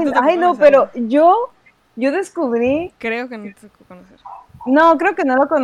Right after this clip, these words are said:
Speaker 1: Ya una
Speaker 2: conociste.
Speaker 1: vez te platicamos de ese güey, pero X. Fue, es
Speaker 2: Sí.
Speaker 1: un personaje.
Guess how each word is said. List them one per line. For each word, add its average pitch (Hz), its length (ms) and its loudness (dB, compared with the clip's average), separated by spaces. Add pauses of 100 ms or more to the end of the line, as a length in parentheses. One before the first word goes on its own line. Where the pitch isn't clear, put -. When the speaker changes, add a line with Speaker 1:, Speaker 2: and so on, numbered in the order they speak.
Speaker 1:
Ya 302 120 -2
una 339 160 -6
Speaker 2:
conociste. 403 60 -6
Speaker 1:
vez 403 100 -8
te 440 80 -8
platicamos 277 600 -12
de 294 60 -14
ese 294 180 -14
güey, 202 420 -14
pero 190 420 -18
X. - 640 -20 (480)
Fue, - 200 -12
es 233 140 -10
Speaker 2:
Sí. - 120 -18
Speaker 1:
un 262 140 -12
personaje. 247 580 -10